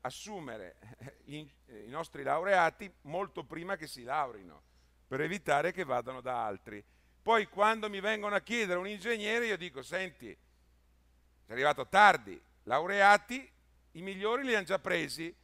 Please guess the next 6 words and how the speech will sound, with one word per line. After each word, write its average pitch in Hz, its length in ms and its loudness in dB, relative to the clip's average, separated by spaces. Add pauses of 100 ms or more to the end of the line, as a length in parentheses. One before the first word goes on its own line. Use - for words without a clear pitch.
(360)
e 214 140 -4
purtroppo 214 680 -2
son 185 260 -10
sempre 180 500 -4
gli 139 80 -6
stessi. 185 640 0